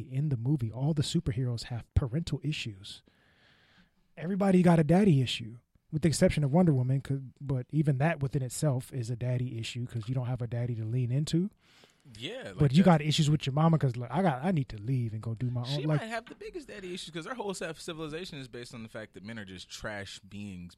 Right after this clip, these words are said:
Speaker 2: period.
Speaker 1: Right.
Speaker 2: So
Speaker 1: Everybody, everybody in the Justice League is like, we got daddy issues. We have issues with our upbringing and our parents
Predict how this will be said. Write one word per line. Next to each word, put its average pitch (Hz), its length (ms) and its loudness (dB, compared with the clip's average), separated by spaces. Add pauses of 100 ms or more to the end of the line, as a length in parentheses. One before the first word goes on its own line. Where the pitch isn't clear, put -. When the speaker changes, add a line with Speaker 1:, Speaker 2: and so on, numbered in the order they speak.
Speaker 2:
period. 90 500 -18
Speaker 1:
Right. 165 320 2 (420)
Speaker 2:
So - 220 -20 (140)
Speaker 1:
Everybody, 208 760 0
everybody 220 540 4
in 190 60 6
the 175 80 4
Justice 151 500 2
League 110 380 -6
is 123 240 -6
like, 127 360 -4
we 185 200 -2
got 190 240 -2
daddy 208 420 0
issues. 110 400 -8
We 180 120 2
have 202 300 0
issues 185 440 4
with 151 180 2
our 147 240 -2
upbringing 143 480 2
and 131 100 0
our 127 140 0
parents - 640 -2